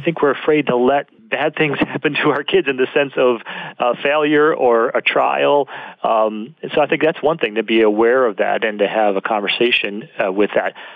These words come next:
I think it's also really important for parents, 'cause, uh, to, uh, one of the great lessons of the book of Job, I think, is to remember that the formulas of life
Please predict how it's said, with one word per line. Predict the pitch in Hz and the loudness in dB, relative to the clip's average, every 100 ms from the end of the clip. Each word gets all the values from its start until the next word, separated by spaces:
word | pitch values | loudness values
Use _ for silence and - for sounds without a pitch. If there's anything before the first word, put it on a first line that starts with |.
| - - - | -20 -20 -6
I | - | -2
think | 196 190 | 0 0
it's | - | 0
also | 160 185 160 | -2 2 2
really | 143 156 143 | 4 4 2
important | 135 127 135 147 156 _ _ _ _ _ _ _ - - | 0 0 0 0 -10 _ _ _ _ _ _ _ -20 -10
for | - | -8
parents, | - 165 190 120 113 - - | -4 -2 0 0 -4 -12 -4
'cause, | 127 104 - - - - - | -4 -4 -8 -18 -20 -20 -6
uh, | 131 131 - - - | -2 0 -2 -4 -2
to, | 131 135 - | 0 -2 -4
uh, | - - - - - - | -14 -14 -12 -12 -14 -2
one | 147 147 | 2 2
of | 139 | 2
the | 117 | 2
great | 135 127 | 0 2
lessons | 131 185 143 113 | 0 0 -4 -2
of | |
the | 107 | 0
book | 107 107 | 0 -2
of | 110 | -2
Job, | 110 107 107 | 2 2 0
I | 107 | -4
think, | - 107 - | -4 -6 0
is | 127 117 - | 2 2 0
to | 131 123 | 0 4
remember | 117 120 135 156 135 | 4 2 0 2 0
that | 120 117 131 _ _ _ _ _ | 2 -2 -2 _ _ _ _ _
the | - - | -8 -2
formulas | 156 202 175 110 110 110 | 0 2 2 2 2 2
of | 104 | 0
life | 113 113 | 2 2